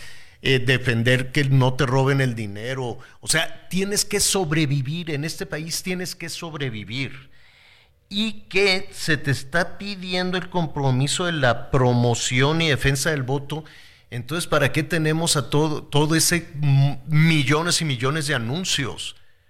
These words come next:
Malísimos, pésimos, absurdos. ¿Y para qué tenemos esas instancias electorales? ¿Y para qué tenemos esos partidos políticos que nos cuestan como la fregada de caros?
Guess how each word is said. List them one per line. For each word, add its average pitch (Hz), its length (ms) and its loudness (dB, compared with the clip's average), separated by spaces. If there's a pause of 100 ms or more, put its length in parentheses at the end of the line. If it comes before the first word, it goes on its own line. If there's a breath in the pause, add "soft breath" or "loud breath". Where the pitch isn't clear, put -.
(480 soft breath)
Malísimos, 135 960 -2
pésimos, 165 640 -2
absurdos. 165 840 -8 (680 soft breath)
¿Y 131 80 -8
para 131 300 0
qué 143 80 0
tenemos 170 440 -2
esas 175 300 2
instancias 147 560 -2
electorales? 131 760 -4
¿Y 123 40 -4
para 120 220 0
qué 135 100 0
tenemos 170 380 -2
esos 160 240 0
partidos 151 360 -2
políticos 139 600 -2
que - 380 -4
nos 117 460 0
cuestan 165 720 0
como 127 380 2
la 107 160 0
fregada 117 460 2
de 143 180 -2
caros? 170 580 -2